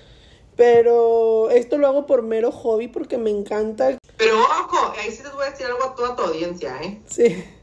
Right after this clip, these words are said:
Speaker 2: Hay algo que hacemos mucho y que se llama el síndrome del impostor.
Speaker 1: Sí, sí.
Speaker 2: Y nos metemos el pie. Entonces,
Speaker 1: Sí, sí, sí, sí.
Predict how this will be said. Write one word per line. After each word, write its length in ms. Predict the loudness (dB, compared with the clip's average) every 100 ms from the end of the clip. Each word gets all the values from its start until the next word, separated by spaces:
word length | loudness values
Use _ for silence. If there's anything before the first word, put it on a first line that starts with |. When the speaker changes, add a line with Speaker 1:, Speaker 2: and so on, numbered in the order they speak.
| _ _ _ -6
Speaker 2:
Hay 160 | 0 2
algo 260 | 2 0 0
que 60 |
hacemos 500 | -2 0 0 2 2
mucho 380 | 2 0 0 2
y 120 | 2
que 80 | 0
se 60 | 0
llama 180 | 2 0
el 80 |
síndrome 480 | 0 -2 0 0 2
del 160 | 2 0
impostor. 680 | -4 -6 -10 -2 0 0 -4 -18 -20 -20
Speaker 1:
Sí, 340 | -16 -14 -14 -18 -20 -20 -20 -20 -20
sí. 180 | -12 -4
Speaker 2:
Y 100 | 2
nos 160 | 4 4
metemos 520 | 0 2 2 2 2
el 160 | 0 0
pie. 340 | -2 -4 -4 -16 -6
Entonces, 420 | 0 2 2 0
Speaker 1:
Sí, 260 | 0 0 0
sí, 220 | -2 -4
sí, 200 | -4 -10
sí. 260 | -12 -14 -18